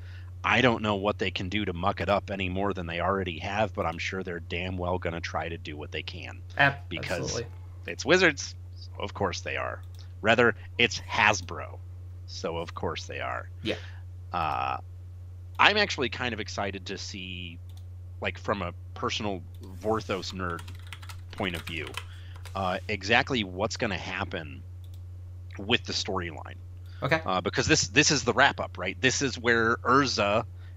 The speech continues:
Speaker 1: and whatever they do with Brothers War, because presumably they said this was all part of the same storyline.
Speaker 2: Mm-hmm.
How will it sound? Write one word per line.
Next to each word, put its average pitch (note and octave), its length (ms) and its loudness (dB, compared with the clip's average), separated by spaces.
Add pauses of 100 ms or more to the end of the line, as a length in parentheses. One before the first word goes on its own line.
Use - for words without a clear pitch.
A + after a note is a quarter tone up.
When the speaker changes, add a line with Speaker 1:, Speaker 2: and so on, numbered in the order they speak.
(120)
Speaker 1:
and A2 220 6
whatever A#2+ 400 8
they D#3 160 6
do C3+ 160 0
with F#2+ 200 -2
Brothers G#2+ 400 -2
War, A#2 240 2
because G2+ 280 -2
presumably G#2 720 0
they G#2 140 2
said A2+ 200 2
this A#2 180 0
was G2+ 100 -2
all B2+ 140 4
part C3 240 0
of A#2+ 60 -4
the G2 60 -8
same A2 260 -2
storyline. G2 640 -2 (120)
Speaker 2:
Mm-hmm. C3+ 160 0